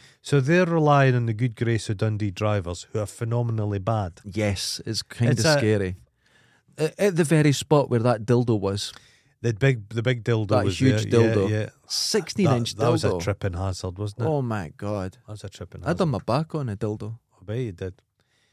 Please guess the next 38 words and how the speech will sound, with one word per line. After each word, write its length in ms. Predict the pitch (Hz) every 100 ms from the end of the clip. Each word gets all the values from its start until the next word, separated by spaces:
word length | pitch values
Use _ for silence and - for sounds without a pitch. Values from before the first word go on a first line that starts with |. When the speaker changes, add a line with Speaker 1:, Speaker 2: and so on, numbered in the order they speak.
| _ _ _ -
Speaker 2:
No, 140 | 165
I 20 | 147
stood 260 | - 175
on 160 | 180 147
one, 180 | 110 98
and 280 | 117 131 135
it 20 |
Speaker 1:
Oh. 20 | 123
Speaker 2:
rolled 260 | 156 151
like 160 | 131 127
a 40 |
roller 280 | 120 143 160
skate. 300 | 165 160 151
Speaker 1:
Oh. 380 | 139 127 110 90
Speaker 2:
Done 160 | 156 170
the 60 | 151
splits. 400 | - 156 139 -
Speaker 1:
Trouble. 320 | 131 120 107 -
Speaker 2:
Actually, 360 | 220 240 - 175
I 20 |
done 180 | 202 208
it 80 |
the 80 | 156
other 160 | 151 135
day 240 | 107 135
here. 300 | 120 190 160 -
Speaker 1:
How 80 | 117
humiliating. 640 | - 90 90 95 95 85
Speaker 2:
It 160 | 170 151
was, 460 | 165 160 131 - - -
uh, 420 | 143 139 135 135 - _ _ - - _ 127
uh, 220 | 127 120
Leslie's 440 | 135 170 143 117
dog. 400 | - 143 135 92 - _ 131
Speaker 1:
Oh. 240 | 160 113 -
Speaker 2:
And 360 | 131 139 131 101 _ _ _ _
I 140 | - 175
stood 580 | - - 156 151 95